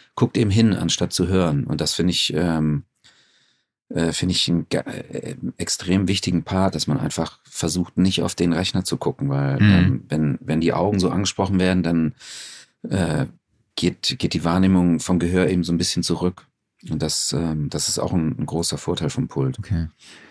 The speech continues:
Speaker 2: Ja, wie man raushört, der Sound hat bei dir auf jeden Fall auch einen sehr, sehr hohen Stellenwert natürlich.
Speaker 1: Ja,
Speaker 2: Du hast jetzt
Speaker 1: klar.
Speaker 2: auch den Klang von den Trafos,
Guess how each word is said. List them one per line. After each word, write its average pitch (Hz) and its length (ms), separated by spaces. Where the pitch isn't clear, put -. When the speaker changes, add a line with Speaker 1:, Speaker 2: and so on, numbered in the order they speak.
Speaker 2:
Ja, 98 140
wie 107 80
man 113 140
raushört, 107 560
der 98 380
Sound - 360
hat 123 120
bei 92 100
dir 98 180
auf 90 120
jeden 98 160
Fall - 180
auch 101 180
einen 101 100
sehr, 90 240
sehr 107 360
hohen 104 400
Stellenwert 117 600
natürlich. 120 400
Speaker 1:
Ja, 85 100
Speaker 2:
Du 95 60
hast 107 120
jetzt 98 180
Speaker 1:
klar. 107 100
Speaker 2:
auch 98 100
den 98 260
Klang 117 420
von - 140
den 104 160
Trafos, 85 720